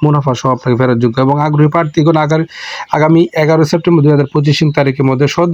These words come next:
তোলা দুই কপি পাসপোর্ট সাইজ রঙিন ছবি, জাতীয় পরিচয়পত্র, সকল শিক্ষাগত যোগ্যতা, অভিজ্ঞতা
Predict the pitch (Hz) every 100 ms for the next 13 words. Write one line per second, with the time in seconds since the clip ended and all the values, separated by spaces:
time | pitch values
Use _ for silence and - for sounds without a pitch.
0 | 175 160 139 131 160 165 147 143 143 -
1 | 143 151 139 151 165 139 156 143 170 -
2 | - - - 151 160 151 147 135 139 143
3 | - - 151 147 147 - 143 143 139 147
4 | 160 143 139 139 139 147 180